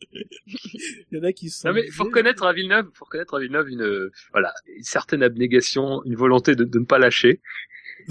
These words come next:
Speaker 2: <laughs> Effectivement, ça pousse pas régulièrement partout, mais <laughs> il
Speaker 1: Bientôt.
Speaker 2: tente quelque chose.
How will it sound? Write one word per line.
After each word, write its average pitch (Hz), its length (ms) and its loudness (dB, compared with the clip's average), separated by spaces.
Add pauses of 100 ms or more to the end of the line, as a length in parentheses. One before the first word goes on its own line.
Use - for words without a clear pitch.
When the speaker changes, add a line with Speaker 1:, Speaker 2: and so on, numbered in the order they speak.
(260)
Speaker 2:
<laughs> 392 640 0
Effectivement, 226 840 4
ça 233 180 0
pousse - 220 -2
pas 175 120 4
régulièrement 156 520 4
partout, 170 280 -4
mais 202 240 4
<laughs> - 20 -20
il 233 420 0
Speaker 1:
Bientôt. 180 320 4
Speaker 2:
tente 208 80 8
quelque 214 340 4
chose. 214 360 4